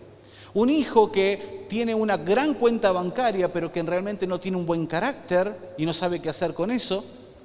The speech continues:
tarde o temprano va a ser un problema. Y entonces yo quiero dejarte hoy, simplemente como modo de reflexión, qué cosa tenemos que hacer para que nuestros hijos tengan éxito. Y vuelvo a hacerles otra pregunta. ¿Cuántos de los que están acá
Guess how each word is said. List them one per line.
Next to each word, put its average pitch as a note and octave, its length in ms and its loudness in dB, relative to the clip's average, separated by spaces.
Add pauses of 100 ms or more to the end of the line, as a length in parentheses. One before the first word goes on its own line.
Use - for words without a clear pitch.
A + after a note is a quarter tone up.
tarde D3 260 2
o D#3+ 40 -4
temprano D3+ 480 0 (260)
va C#3+ 60 0
a - 20 -2
ser D3 160 -2
un C#3+ 80 0
problema. B2+ 460 -2
Y E3+ 80 0
entonces B3+ 280 -2
yo C4 100 -2
quiero C4+ 180 -2
dejarte A#3+ 440 -2
hoy, G#3 300 6 (220)
simplemente B3+ 440 4
como F#3+ 220 4
modo G#3 280 6
de F#3 60 8
reflexión, D#3+ 800 0 (480)
qué - 160 0
cosa C4+ 420 0
tenemos G#3 400 2
que - 140 2
hacer D#3+ 500 2 (400)
para E3+ 160 6
que F3 120 2
nuestros E3+ 340 0
hijos G3+ 180 -2
tengan E3 300 2
éxito. A#2+ 380 -2
Y F3+ 60 0
vuelvo C4+ 220 2
a B3+ 40 4
hacerles A#3+ 300 0
otra F#3 180 0
pregunta. A#2 400 -2
¿Cuántos G#3+ 340 0
de D4 40 -4
los C4 80 -4
que B2 80 -10
están C#3+ 160 -2
acá C#3 260 -2